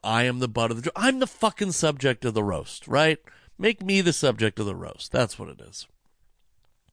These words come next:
By the way, just so you know, this isn't ending with some controversy where someone made a joke about my daughter. That absolutely didn't happen. So, Mom, if you're listening, uh, you don't have to worry about that. That's the other thing, too, by the way, is, like,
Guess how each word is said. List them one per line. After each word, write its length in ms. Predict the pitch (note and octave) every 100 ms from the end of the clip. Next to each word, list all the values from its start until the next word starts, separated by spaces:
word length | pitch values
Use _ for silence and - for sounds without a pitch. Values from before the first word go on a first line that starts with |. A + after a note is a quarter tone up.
| _ - - - -
By 120 | F#3+
the 100 | F3+
way, 180 | D#3 A2+
just 220 | E3 -
so 80 | G3
you 120 | B2+
know, 180 | B2+ G#2
this 160 | A#2+
isn't 260 | F#3 E3 G#2+ B2
ending 380 | C#3+ C#3 A#2+
with 320 | A#2 A2+ - - - - _
some 320 | - C#3 A#2+
controversy 680 | - A#2 A2 G#2 G#2 F#2 G#2
where 140 | G2
someone 280 | F2+ G#2+ G2+
made 100 | F#2+
a 60 | F#2+
joke 220 | G#2 F#2+
about 220 | F#2+ F2
my 100 | F2+
daughter. 360 | F2 F2 E2+ F#2
That 140 | F#2+
absolutely 440 | G2+ E2+ A2 G2+
didn't 160 | G#2 F2+
happen. 260 | E2+ - D#2+
So, 160 | F#2
Mom, 480 | F2 A2 A#2+ B2 A#2
if 100 | G#2+
you're 120 | G#2
listening, 500 | G#2+ A2 A2+ A2 G#2 - - - - _
uh, 380 | G2+ A2 G#2 F#2+
you 80 | G2+
don't 120 | A2
have 80 | A2
to 80 | A2+
worry 300 | G#2 G#2+ G#2
about 280 | G2+ F#2+ -
that. 260 | F2 - - _ - _
That's 200 | - -
the 100 | -
other 120 | D4+ C4+
thing, 180 | C#4+
too, 160 | A3+ D#4
by 140 | B3
the 80 | G3+
way, 160 | F#3 F#3+
is, 140 | D#3
like, 240 | F3 D3+